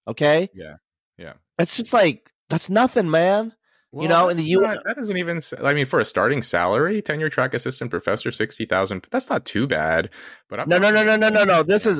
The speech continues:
Speaker 1: this is,
Speaker 2: yeah.
Speaker 1: this is at an, an institution that's,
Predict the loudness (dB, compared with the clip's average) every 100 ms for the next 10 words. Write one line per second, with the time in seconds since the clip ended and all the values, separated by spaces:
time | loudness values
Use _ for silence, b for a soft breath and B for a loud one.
0 | 0 0 2 0 0 -14 B B 0 2
1 | 2 4 4 2 0 0 0 -2 -4 -6
2 | 0 0 0 -2 0 -2 -4 -16